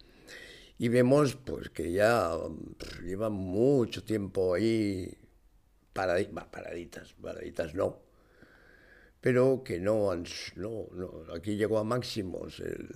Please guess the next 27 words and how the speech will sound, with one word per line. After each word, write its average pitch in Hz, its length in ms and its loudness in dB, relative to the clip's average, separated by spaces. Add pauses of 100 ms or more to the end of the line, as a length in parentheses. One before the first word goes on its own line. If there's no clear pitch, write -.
veintinueve 98 720 0
de 117 60 6
octubre 117 440 4
de 113 60 6
dos 110 160 2
mil 113 180 2
veinticinco, 113 920 0 (1400)
y 98 520 -4
cada 117 220 4
vez 127 160 6
que 131 100 2
intenta 120 440 4
romper 113 540 4
la 85 140 -2
directriz, 117 840 2
pues - 320 -14
no, 92 640 -4 (240)
no 92 220 -4
termina. 98 560 -2 (400)
Está 123 260 4
enganchado 87 340 0
su 90 160 -6
media 87 260 2
de 82 100 2
cien, 135 360 4
su 98 160 -6
media, 90 300 0